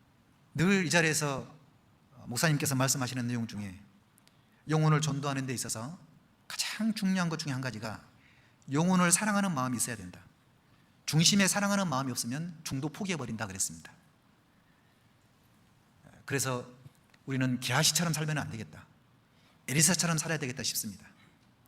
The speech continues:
죽은 아이의 시체 앞에 지팡이를 얹어 놓았습니다.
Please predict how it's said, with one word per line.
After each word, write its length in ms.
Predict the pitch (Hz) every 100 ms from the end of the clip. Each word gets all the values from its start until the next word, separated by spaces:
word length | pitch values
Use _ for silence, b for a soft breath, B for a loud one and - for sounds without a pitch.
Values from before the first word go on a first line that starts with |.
| _ _ _ _ -
죽은 260 | - 143 135
아이의 260 | 123 127
시체 260 | 117 - -
앞에 320 | 113 - 95 - _ _ _ _ _ -
지팡이를 480 | - 165 160 147 139
얹어 160 | 117 123
놓았습니다. 520 | 104 - 90 85